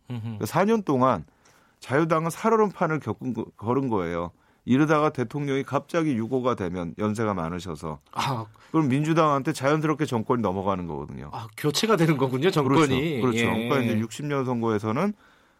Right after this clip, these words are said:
Speaker 2: 반드시 자유당에서 부통령까지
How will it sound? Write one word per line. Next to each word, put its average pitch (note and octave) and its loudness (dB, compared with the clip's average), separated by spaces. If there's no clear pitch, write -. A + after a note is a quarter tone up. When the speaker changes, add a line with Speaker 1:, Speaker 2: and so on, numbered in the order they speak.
Speaker 2:
반드시 D#3+ 0
자유당에서 A2 -4
부통령까지 E2+ -10